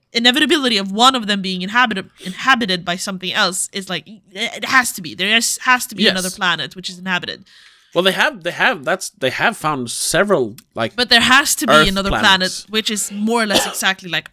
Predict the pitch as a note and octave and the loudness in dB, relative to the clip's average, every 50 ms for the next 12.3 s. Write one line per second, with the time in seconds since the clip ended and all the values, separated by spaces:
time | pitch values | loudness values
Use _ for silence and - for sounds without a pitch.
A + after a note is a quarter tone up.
0 | E4+ D4 F3+ - - F#3+ _ _ _ - _ _ _ _ - E3 C3+ - - - | 2 2 2 -2 -6 -12 _ _ _ -20 _ _ _ _ 0 0 0 0 -2 -8
1 | - - _ _ _ _ _ _ - - A#3+ A3+ B3 A3+ B3+ A#3 D3+ - - - | -10 -12 _ _ _ _ _ _ -2 -2 -2 2 4 4 4 4 2 -2 -6 -14
2 | - - - _ _ _ _ _ _ _ _ _ _ _ _ _ _ _ _ B3 | -18 -20 -20 _ _ _ _ _ _ _ _ _ _ _ _ _ _ _ _ 4
3 | B3 G#3 - - - _ _ - - - - B3+ C4 B3+ B3 A#3+ - F#3 D#3+ D#3 | 4 4 4 0 -10 _ _ -20 -20 -6 -4 -2 0 4 4 4 4 2 0 -4
4 | - B3+ B3 B3 C#4+ C#4 C4 C4 C4 A#3+ G3+ F#3 F#3+ F#3 - - - - - - | -6 -6 -4 -4 0 2 2 2 2 0 0 -2 -2 -4 -4 -12 -20 -20 -16 -2
5 | C#3+ E3 E3 - C3 - C4+ C4 - C#4 C#4+ D4+ D4+ D#4+ - - B3 C4 C4 C4 | 2 4 4 4 4 2 0 0 2 2 2 2 2 2 0 -2 -4 -6 -8 -8
6 | - - - C4+ C4 - - - G#3 F3+ D#3 D3+ E3 E3+ - _ G3 F#3+ - - | -8 -4 0 4 6 6 6 6 4 0 -8 -12 -16 -18 -14 _ -8 -8 -6 -8
7 | F3 D#3+ F3+ - - - - - _ - - - A3 G#3+ G3 F#3+ F#3+ D4+ D#4+ - | -8 -10 -10 -12 -12 -12 -16 -12 _ -6 -2 0 0 0 -2 0 0 0 0 0
8 | - F#3 - - - - - A#3 A#3+ F#3+ - - - - _ _ _ - - - | -2 -6 -14 -18 -18 -6 -2 0 0 0 -2 -8 -10 -14 _ _ _ -6 0 0
9 | F#3 - - - _ - - C3+ G2+ - - _ - _ _ - - - - - | 0 0 0 -10 _ -10 -8 -8 -8 -10 -16 _ -20 _ _ -20 -20 -20 -4 -2
10 | - G3 - G3+ F3+ - - - - - _ _ _ - _ _ _ _ - F#3+ | 0 2 4 4 2 2 -2 -6 -10 -18 _ _ _ -20 _ _ _ _ -2 -2
11 | G3+ - - B3 A#3+ A#3 A3 - - A3 G#3 G3+ F#3+ F#3+ F#3+ G3 F#3 - - C4 | 0 2 2 2 2 2 -2 2 4 6 6 6 4 2 0 -2 0 4 4 6
12 | B3+ A#3+ A#3 G#3+ F#3+ F#3 | 6 6 4 2 0 -4